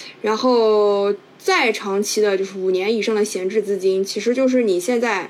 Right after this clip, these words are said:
放在基金，基金里的钱。然后这个呢，就是因为大部分人没有时间精力管这个事儿，也没有时间去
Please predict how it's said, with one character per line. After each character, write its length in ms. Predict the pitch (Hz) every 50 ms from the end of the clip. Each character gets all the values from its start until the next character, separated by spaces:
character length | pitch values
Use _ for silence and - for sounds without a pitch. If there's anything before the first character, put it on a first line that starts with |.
| - - - - - - - - _ _ _ - -
放 220 | - - 294 277
在 220 | 247 240 220 208 202
基 240 | 202 - - 254 233
金， 340 | 247 254 262 262 254 254 - - - - - - - - - -
基 160 | - 247 247
金 180 | 247 277 285
里 80 | 277 233
的 100 | 175 - -
钱。 200 | - - - - - - - - - - - - - - - -
然 160 | - 196 202
后 340 | 214 226 226 214 208 202 196
这 240 | 196 - - 269 240
个 140 | 208 214 196
呢， 260 | 190 190 190 185 190
就 140 | 185 208 190
是 540 | 190 196 196 190 180 175 156 - - - - - - - - - - - -
因 160 | - - 381 392
为 240 | 403 403 403 403
大 200 | 392 392 392 359
部 100 | 339 349
分 80 | 349 339
人 100 | 330 339
没 120 | 349 381
有 100 | 403 415
时 160 | 440 427 - 349
间 200 | 359 359 370 349
精 140 | 370 370
力 140 | 370 370 330
管 220 | 254 226 196 190 - - - - 131 156 170 214 214 - -
这 100 | - 233
个 120 | 214 202
事 160 | 202 - -
儿， 200 | 214 185 143 - - -
也 200 | - 226 247 262
没 300 | 269 269 277 285 294 330
有 140 | 370 370 359
时 160 | 359 - 302
间 220 | 285 294 302 311
去 340 | 311 - - 294 254 240 233